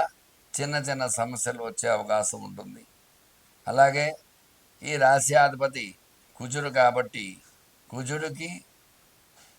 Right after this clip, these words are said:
రవి, చంద్ర, బుధ మిత్రులు,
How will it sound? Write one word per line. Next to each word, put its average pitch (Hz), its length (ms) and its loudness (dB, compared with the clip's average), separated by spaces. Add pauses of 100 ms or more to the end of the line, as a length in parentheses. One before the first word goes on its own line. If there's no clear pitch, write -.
(1200)
రవి, 127 480 0 (600)
చంద్ర, 135 420 0 (580)
బుధ 113 260 -2 (380)
మిత్రులు, 107 440 -12